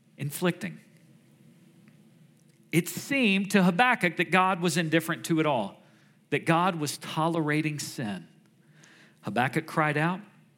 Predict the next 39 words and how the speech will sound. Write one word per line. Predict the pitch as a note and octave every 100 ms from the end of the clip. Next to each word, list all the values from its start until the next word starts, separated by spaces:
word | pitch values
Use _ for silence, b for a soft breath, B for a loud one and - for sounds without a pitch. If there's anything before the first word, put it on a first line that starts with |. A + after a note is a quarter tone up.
| _ _ _
and | E3 F#3+
in | F#3+
great | D3 E3+ G3 F3 D#3+
mercy, | D#3+ E3 D#3+ - B2+ - b b b b b
God | C#3+ E3+ F3 F3
responded. | D#3 C3+ - - C#3+ C3 A2 E2 - - b b b b b b
He | G3
responded | E3 D#3 - F3+ G3 G#3 A3
to | E3+ F3
make | F3+ G3+
sure | - G3 F#3
that | E3
Habakkuk | C#3+ D#3 E3 F#3 G3+
knew | F3 F3 E3+
that | E3 D#3+
he | - G3
would | G3 D#3+ G3+ B3
indeed | - A#3 A3 F#3+ F3 F3+ D#3 - B B -
punish | F3 G3 A#3+ -
the | A#3
wickedness | A3+ F#3 F#3+ E3+ F3+ F3
of | E3 E3 F3+
his | - D#3+
people, | - F3+ D#3+ G2 - B B B B B -
and | C3
that | C#3+
he | F#3
would | G3+ D#3+
do | D#3+
it | D3 D3
in | D3
the | C3+
most | C#3 C#3 D3+
unusual | C#3 C#3 D#3 D#3 D3+
of | C#3
means. | B2 A2 F2+ - - - _ _ _ _ b b b b
He | - C#3
would | F#3
use | D3 C#3+ C#3+